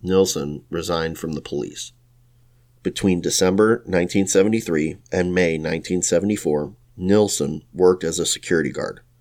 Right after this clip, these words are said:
The work was intermittent, and he was resolved to find more stable, secure employment. He found work as a civil servant in May nineteen seventy-four.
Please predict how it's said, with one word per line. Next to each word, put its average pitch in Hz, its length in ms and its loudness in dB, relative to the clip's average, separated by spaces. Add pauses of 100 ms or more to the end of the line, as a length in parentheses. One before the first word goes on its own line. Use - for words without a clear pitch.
(380)
The 87 60 -2
work 92 320 4
was 92 200 0
intermittent, 90 680 0 (240)
and 85 140 -2
he 85 140 -4
was 82 200 -6
resolved 85 500 0
to 95 100 -6
find 82 420 -2
more 80 220 -4
stable, 85 560 0
secure 82 480 -4
employment. 78 500 -8 (140)
He 90 160 -4
found 92 400 2
work 90 360 4
as 95 160 -2
a 78 60 -4
civil 95 340 2
servant 78 540 -2 (160)
in 85 160 -4
May 82 160 -2
nineteen 82 420 -4
seventy-four. 90 680 -2